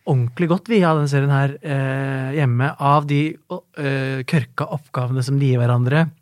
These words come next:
og at de utfører dem, og alt det som oppstår.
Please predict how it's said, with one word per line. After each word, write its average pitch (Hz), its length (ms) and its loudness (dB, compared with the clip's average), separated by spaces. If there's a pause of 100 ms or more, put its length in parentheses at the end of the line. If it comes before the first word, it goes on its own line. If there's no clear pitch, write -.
(680)
og 147 160 0
at 143 200 0
de 156 140 -4
utfører 131 480 0
dem, 156 240 2 (280)
og 139 140 -6
alt 147 240 0
det 135 100 0
som 160 180 -2
oppstår. 151 560 0